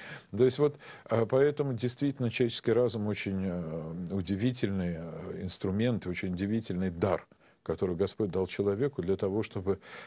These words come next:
и познавать, и, э, изменять мир, который вокруг нас есть. Поэтому я думаю, что человеческий разум многое может постичь, если он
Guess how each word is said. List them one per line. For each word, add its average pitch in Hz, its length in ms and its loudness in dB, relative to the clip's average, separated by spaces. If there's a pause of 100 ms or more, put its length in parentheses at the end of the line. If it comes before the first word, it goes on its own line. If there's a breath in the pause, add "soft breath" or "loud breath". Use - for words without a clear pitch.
и 117 120 0
познавать, 110 920 2
и, 110 300 2
э, 104 360 0
изменять 104 680 0 (360 soft breath)
мир, 92 260 2
который 90 360 -2
вокруг 87 340 -4
нас 85 240 -2
есть. - 260 -10
Поэтому 92 560 -6 (300 loud breath)
я 98 180 2
думаю, 107 260 0
что 110 140 2
человеческий 117 360 0
разум 117 280 2
многое 120 300 0
может 104 300 -2
постичь, - 440 -2
если 95 220 -2
он 95 220 -4